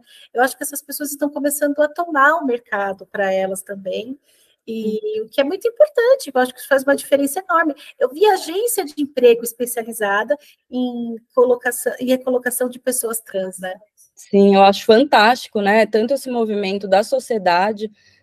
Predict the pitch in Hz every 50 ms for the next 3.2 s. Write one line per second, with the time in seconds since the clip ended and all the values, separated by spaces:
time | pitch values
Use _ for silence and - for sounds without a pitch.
0 | _ - 185 196 208 190 196 190 - 226 240 277 - 302 277 285 277 233 240 -
1 | - 240 208 196 208 202 202 - 202 180 180 190 196 - - 233 214 196 208 247
2 | 269 - - 262 214 196 208 202 202 202 185 - - 214 196 185 180 175 175 180
3 | 202 240 240